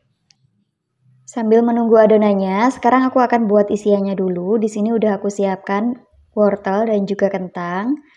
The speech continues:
Udah aku cuci bersih dan udah aku potong dadu.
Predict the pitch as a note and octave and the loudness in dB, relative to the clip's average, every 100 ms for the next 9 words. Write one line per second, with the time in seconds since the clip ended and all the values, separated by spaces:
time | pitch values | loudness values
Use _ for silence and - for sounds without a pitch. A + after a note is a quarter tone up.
0 | _ _ - A3 A#3+ A#3 A#3+ A#3+ A3+ A#3 | _ _ -2 2 4 4 0 -2 -4 0
1 | G#3+ A3+ - G3+ A#3+ A#3+ A#3 G#3+ G#3+ G3 | -2 -2 -4 -2 0 0 0 -2 -2 -2
2 | G3+ G3 G3 G3 F#3+ F#3 F3+ G3 C4+ | -6 -8 -6 -6 -4 -4 -2 -2 -2